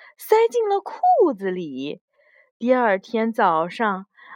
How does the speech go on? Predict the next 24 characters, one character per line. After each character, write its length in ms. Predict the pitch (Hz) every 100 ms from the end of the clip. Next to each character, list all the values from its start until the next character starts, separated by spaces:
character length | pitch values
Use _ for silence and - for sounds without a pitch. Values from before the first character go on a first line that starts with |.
| _
阿 200 | 226 226
文 420 | 220 190 190 214
拿 280 | 226 180 202
出 200 | 233 302
了 140 | 285
小 300 | 254 220 202
毯 300 | 254 254 202
子， 80 | 185
说 420 | 208 262 254 254 - _ _ _ _ _
：“根 320 | 381 427 466
本 240 | 359 294 254
没 320 | 247 247 339 440 453
有 220 | 370 254 233
毛 300 | 214 214 277
毯 340 | 240 208 220
小 240 | - 190
精 340 | 175 233 269 311
灵。” 520 | 262 240 240 262 330 - _ _ _ - _
妈 360 | 208 208 202 208
妈 160 | 208
说 460 | 196 - 233 208 214 _ - _
：“天 500 | - - 370 254 247
哪， 300 | 240 208 196 -
你 60 | _